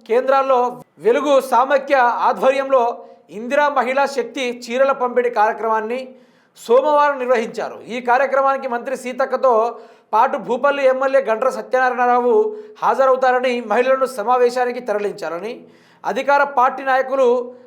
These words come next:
అధికారులకు ఆదేశాలు జారీ చేసినట్టు సమాచారం. దీంతో వెలుగు సమాఖ్యలో పనిచేస్తున్న అధికారులు ఫోన్ చేసి మంత్రి సీతక్క సమావేశానికి హాజరు కాకపోతే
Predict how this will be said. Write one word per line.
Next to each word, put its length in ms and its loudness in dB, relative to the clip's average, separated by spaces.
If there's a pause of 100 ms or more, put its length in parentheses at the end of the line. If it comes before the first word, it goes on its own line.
(120)
అధికారులకు 600 0
ఆదేశాలు 580 2
జారీ 500 0
చేసినట్టు 480 0 (100)
సమాచారం. 520 -4
దీంతో 300 -2
వెలుగు 320 0 (120)
సమాఖ్యలో 880 0 (220)
పనిచేస్తున్న 560 0
అధికారులు 840 0
ఫోన్ 320 2
చేసి 200 -2
మంత్రి 340 -8
సీతక్క 440 -8
సమావేశానికి 920 -4 (280)
హాజరు 420 2
కాకపోతే 600 0